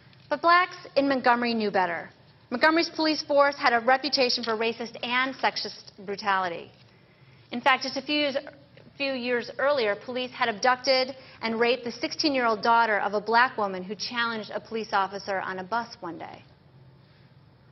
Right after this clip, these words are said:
Well, as word of the attack on Gertrude Perkins spread, club women, N double A C P activists,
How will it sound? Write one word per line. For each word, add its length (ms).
Well, 120
as 140
word 240
of 100
the 120
attack 320
on 120
Gertrude 320
Perkins 320
spread, 300
club 320
women, 520
N 180
double 200
A 100
C 140
P 180
activists, 640